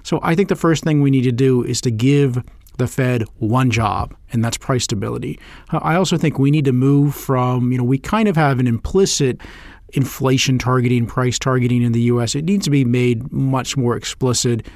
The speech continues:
so that we can actually measure. You have very little, uh, way to actually say at any one time whether the Fed is doing its job, you know, correctly.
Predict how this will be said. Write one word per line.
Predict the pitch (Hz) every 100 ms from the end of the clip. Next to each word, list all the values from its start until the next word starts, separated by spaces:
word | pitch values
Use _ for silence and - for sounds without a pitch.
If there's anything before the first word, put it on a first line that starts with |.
| -
so | -
that | 139
we | 131 147
can | 147
actually | 139 131 131
measure. | 113 113 127 117 113
You | 123 139
have | 143
very | 131 196 196 175
little, | 156 147 127
uh, | 123 123
way | 120 127 131
to | 131 -
actually | 117 123
say | - 139 127 117
at |
any | 113 123
one | 117 120
time | 135 123
whether | 120 113
the | 117
Fed | - 127
is | 117
doing | - 123 120
its | 117
job, | - 110 113 107 - - -
you | 143
know, |
correctly. | 120 - 120 131 - 110 113